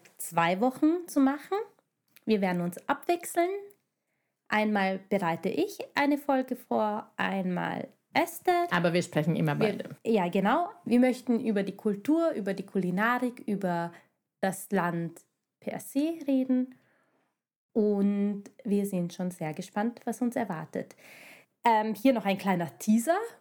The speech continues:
Speaker 1: In zwei Wochen lade ich Esther ein, uns ein bisschen zu berichten, wenn sie ganz fiktiv jetzt eine Woche Urlaub in Italien machen würde.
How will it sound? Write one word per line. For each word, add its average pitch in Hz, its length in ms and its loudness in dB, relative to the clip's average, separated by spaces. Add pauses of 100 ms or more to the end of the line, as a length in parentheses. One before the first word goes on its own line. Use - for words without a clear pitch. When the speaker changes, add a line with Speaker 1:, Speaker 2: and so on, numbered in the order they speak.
(600)
Speaker 1:
In 196 480 0
zwei 240 440 0
Wochen 262 460 2 (560)
lade 180 280 0
ich 175 140 -8
Esther 196 420 -4
ein, 202 280 -2 (840)
uns 208 300 -2
ein 196 100 2
bisschen 196 340 -4
zu - 120 -18
berichten, 233 580 0
wenn 196 200 0
sie 240 500 2 (440)
ganz 180 280 -2
fiktiv 277 580 0
jetzt 202 280 -2
eine 208 280 2
Woche 190 280 0
Urlaub 240 320 2
in 185 120 0
Italien 180 460 -2
machen 175 320 0
würde. 233 260 2